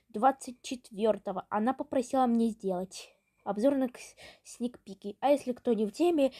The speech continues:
то я делала обзор на канал с сникпиками. Ну, я так называла видео, которые были на премьере. Так вот, я сейчас их называю. И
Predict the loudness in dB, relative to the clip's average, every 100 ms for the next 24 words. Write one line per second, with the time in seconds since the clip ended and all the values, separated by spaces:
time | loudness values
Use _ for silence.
0 | -18 -20 _ -2 2 4 4 4 4 2
1 | -2 0 2 2 2 2 2 2 2 2
2 | 2 0 -4 -2 4 6 4 0 -2 -2
3 | -2 0 0 0 0 -2 -6 -12 -8 -8
4 | -8 -8 -4 -4 -4 -6 -20 _ -4 -2
5 | 2 4 4 4 0 0 -4 -2 -4 2
6 | 0 2 2 2 2 0 -2 -2 -4 0
7 | 0 2 2 0 -4 -16 -2 0 0 0
8 | 0 4 6 6 2 -4 0 2 10 10
9 | 10 6 6 6 6 -2 8 12 12 10
10 | 4 4 6 6 6 4 4 4 8 10
11 | 12 12 10 6 4 _ -20 _ _ _
12 | _ _ _ _ _ -4 0 2 2 2